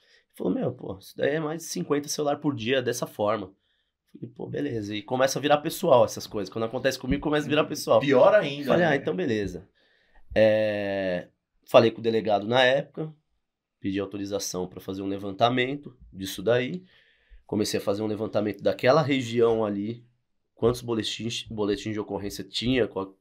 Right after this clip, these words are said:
Speaker 1: que, quais eram as vítimas e tudo mais. Só que todo boletim de ocorrência que tinha feito do furto ou roubo do celular, tinha outro boletim de ocorrência, que era um boletim de adendo, né, que é chamado, um boletim a mais ali, que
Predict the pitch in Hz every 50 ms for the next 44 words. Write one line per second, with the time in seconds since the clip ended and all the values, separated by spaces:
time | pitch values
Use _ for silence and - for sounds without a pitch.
0 | _ - 95 92 92 - _ - 104 104 101 101 101 95 101 104 110 117 117 113
1 | 127 147 151 147 - - - 107 98 98 95 - _ - - _ _ - 92 92
2 | - 113 131 139 131 113 101 92 90 - - - - _ _ _ _ _ _ _
3 | _ _ - - 151 151 151 - - - 185 185 196 180 180 147 131 123 - 127
4 | 120 120 123 110 107 110 107 - - 92 - - - 104 95 - - 104 101 95
5 | - - 101 101 - - - 123 120 123 107 98 92 95 95 92 92 95 - -
6 | 92 82 92 117 135 151 135 - - _ _ _ _ _ _ _ _ _ _ -
7 | - - - - - - - 123 123 120 127 127 131 135 123 131 131 123 123 -
8 | 123 120 127 123 135 143 123 113 113 113 120 120 - - 156 - - _ _ _
9 | _ _ _ _ _ _ - - 113 113 117 117 117 120 123 123 120 117 - -
10 | 123 123 120 120 127 123 123 95 113 120 135 147 143 139 139 117 127 - - 98
11 | 95 95 - _ _ - - - 107 98 98 95 92 104 113 113 123 123 - _
12 | _ _ _ _ - 98 92 85 90 87 87 87 - - 92 92 90 90 87 87
13 | 90 90 90 90 87 85 82 85 98 - _ _ -